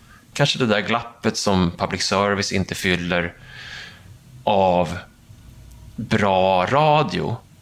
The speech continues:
eh, engagerande, intressant, intresseväckande radio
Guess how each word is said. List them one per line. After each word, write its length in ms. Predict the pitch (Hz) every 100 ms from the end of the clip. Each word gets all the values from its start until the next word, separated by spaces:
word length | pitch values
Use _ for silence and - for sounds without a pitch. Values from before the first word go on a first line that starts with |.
| -
eh, 600 | 107 95 87 85 82 -
engagerande, 1080 | 113 104 104 - 95 90 87 87 85 82 85
intressant, 840 | 90 - - 82 78 - - - -
intresseväckande 720 | 98 - 90 - - 90 90
radio 460 | 90 80 87 85